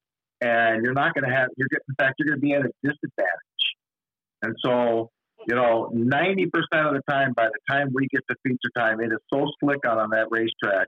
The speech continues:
that, you know, the horsepower is, is, is, uh, we talk about this all the time, it's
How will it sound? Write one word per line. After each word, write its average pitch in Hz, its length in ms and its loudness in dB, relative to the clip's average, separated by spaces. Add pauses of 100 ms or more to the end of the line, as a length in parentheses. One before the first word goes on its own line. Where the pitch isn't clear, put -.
that, 95 240 0 (100)
you 113 100 -2
know, 107 240 0 (460)
the 143 100 0
horsepower 151 720 2
is, 135 200 0 (100)
is, 127 140 -2 (240)
is, 127 120 0 (220)
uh, 117 40 0 (260)
we 117 240 2
talk 135 180 -2
about 117 240 0
this - 140 -6
all 110 160 0
the 117 160 -8
time, 123 180 -2
it's - 120 -10